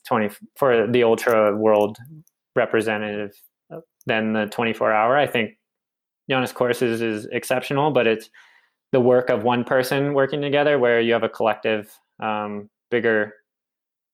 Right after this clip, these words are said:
uh, crowd of people working towards the hundred K, um, which I think ultimately will make it a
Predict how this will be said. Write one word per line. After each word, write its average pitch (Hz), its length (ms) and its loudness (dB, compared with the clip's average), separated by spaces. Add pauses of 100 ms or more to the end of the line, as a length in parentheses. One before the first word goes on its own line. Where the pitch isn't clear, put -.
uh, 101 500 2 (500)
crowd 110 280 0
of 101 120 -6
people 110 300 0
working 104 280 -2
towards 107 340 -2
the 104 420 0 (440)
hundred 107 300 -2
K, 104 340 2 (140)
um, 107 400 0
which 107 240 0
I 110 60 2
think 104 360 -6 (100)
ultimately 104 560 -2
will 104 280 -4 (180)
make 110 220 -2
it 110 80 2
a 104 100 -6